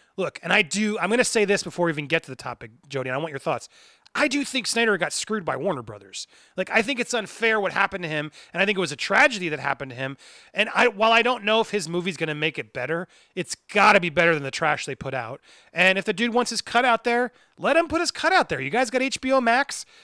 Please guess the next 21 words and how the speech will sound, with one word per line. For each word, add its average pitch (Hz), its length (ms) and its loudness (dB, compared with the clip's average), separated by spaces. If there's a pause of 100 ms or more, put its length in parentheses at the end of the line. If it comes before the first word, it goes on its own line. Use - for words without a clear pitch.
(120)
Just - 300 -4
do 277 220 2
it. 123 180 -2
I, 240 240 0
I - 20 4
don't 320 120 4
have 294 80 4
a 240 80 -2
problem 254 420 2
with 208 180 -2
the 185 80 -12
Snyder 196 380 -2
cut 151 340 -10
being 160 200 -6
out 165 180 -4
there 147 140 -4
for - 80 -18
the 135 80 -12
fans 135 340 -10
to 131 80 -16
watch, 147 560 -2